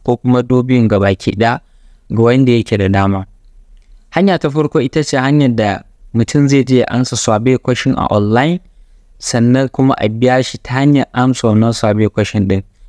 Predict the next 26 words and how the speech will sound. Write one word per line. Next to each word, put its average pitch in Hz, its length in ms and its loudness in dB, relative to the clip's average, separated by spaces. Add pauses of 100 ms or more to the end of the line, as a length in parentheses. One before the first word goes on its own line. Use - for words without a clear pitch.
(100)
A 127 100 0
wannan 156 300 0
hanyar 143 320 0
ba 135 160 0
ka 135 180 -2
buƙatar 110 520 -2
ka 104 100 -4
sanya 113 320 0
ko 131 360 -8
sisi 127 520 0
a - 160 -4
cikin 117 460 0 (580)
wannan 127 320 2
harkar. 107 400 -2
Abin 156 260 0
da 147 100 0
kake 143 280 -4
buƙata 113 480 0
wayarka, 123 680 0
sai 127 260 2
data 131 380 0
subscription 123 720 -2
ɗinka, 110 320 0
sai 117 180 -4
kuma 120 240 0
kwamfutarka. 104 800 -4